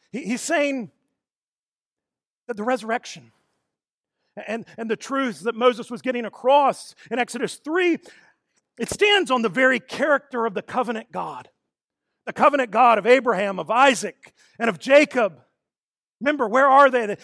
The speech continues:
Moses is there at the burning bush. He's being introduced to Yahweh. Yahweh tells him his name, that he is the great I am. He is the Lord. He is the living God.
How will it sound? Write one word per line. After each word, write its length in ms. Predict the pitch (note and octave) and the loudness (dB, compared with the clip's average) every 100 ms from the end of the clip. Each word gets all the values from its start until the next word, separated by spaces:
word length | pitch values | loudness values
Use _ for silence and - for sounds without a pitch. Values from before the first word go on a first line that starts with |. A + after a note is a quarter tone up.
| - | -14
Moses 520 | A#3+ B3+ C#4 D4 A#3 | -14 0 2 2 -2
is 140 | A#3+ D#3+ | -10 -4
there 220 | D#4+ D#4+ | -2 -2
at 80 | F#3 | -4
the 80 | F3+ | -4
burning 360 | G#3 C4 G#3 | 0 0 -2
bush. 480 | F#3 B3+ - - - _ _ _ _ _ _ _ _ _ _ _ _ | 0 0 0 -8 -18 _ _ _ _ _ _ _ _ _ _ _ _
He's 140 | B3+ | -6
being 200 | F3+ C#4 | -2 0
introduced 600 | B3+ C4 G#3 C4+ D#4 - | 0 -2 -6 -4 -4 -4
to 120 | - C#4 | -8 -4
Yahweh. 720 | G#3+ A#3+ C4 A#3+ A3 G#3+ D3 _ _ _ _ _ _ _ _ _ - | 2 4 4 2 2 0 -4 _ _ _ _ _ _ _ _ _ -6
Yahweh 180 | A#3+ | -4
tells 240 | A3+ C#4 B3 | 0 -2 0
him 100 | B3 | -4
his 220 | G#3+ F3+ | -6 -6
name, 440 | A#3+ D#4 D4+ C4 | -2 0 0 -2
that 100 | A#3+ | -2
he 60 | A3 | -2
is 120 | C#4 | -4
the 80 | C4 | -6
great 360 | D#3+ F#4 F4 D#4+ | -6 -2 2 4
I 160 | C4 | 4
am. 440 | C4+ E4+ F4 D#4+ - - - | 2 2 0 -2 -6 -12 -4
He 100 | B3 | -4
is 120 | - | -4
the 100 | A#3 | -6
Lord. 680 | A#3 A#3 C#4 C4 B3+ G3 - _ _ _ _ - | -6 0 2 4 2 -2 -16 _ _ _ _ 0
He 120 | B3+ | 2
is 100 | G3+ | 2
the 120 | A#3+ | -2
living 460 | B3+ D4 C#4+ C4 G#3+ | 0 2 2 -2 0
God. 580 | G#3 C#4 C4+ B3 F#3 | 4 6 6 4 0